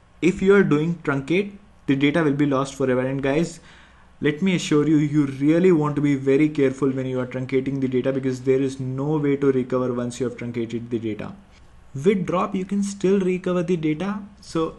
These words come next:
if you have the flashback option on, on the table, instead of getting dropped completely, the table will go to our recycle bin. So it's pretty similar to what we have on Windows. If you delete a file or folder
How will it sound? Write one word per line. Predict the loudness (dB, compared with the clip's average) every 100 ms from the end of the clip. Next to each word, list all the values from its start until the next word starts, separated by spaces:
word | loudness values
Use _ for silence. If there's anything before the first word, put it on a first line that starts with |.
| -8
if | -6 -2
you | -2
have | -2 -2 -2
the | -4
flashback | -4 -2 -2 -2 -4 -4 -4 -4
option | -8 -8 -8 -10 -10 -6
on, | -4 -4 -6
on | -6 -4
the | -4
table, | -4 -4 -2 -6 -10 -20 -20 _ _
instead | -10 -6 -2 -2
of | -2
getting | -2 -4 -2 -4
dropped | -2 -2 -2 -6
completely, | -8 -4 -4 -4 -4 -4
the | -6
table | -6 -4 -2 -2
will | -2 -2
go | 2 2
to | 2 0 0
our |
recycle | 0 -2 -2 -4 -2 -2
bin. | -2 -4 -6 -10 -16 -12 -12 -12
So | -8 -8 -6
it's | -8 -6
pretty | -4 -2 -2
similar | -2 -2 -2 -2
to | -2
what | -2 -2
we | -2
have | -2 -2 -2
on | -2
Windows. | -2 0 0 -2 -4 -10
If | -6 -2
you | -2
delete | -2 -2 -2 -4
a | -10
file | -8 -6 -2 -2 -4
or | -6
folder | -8 -2 2 2 2 -2 -4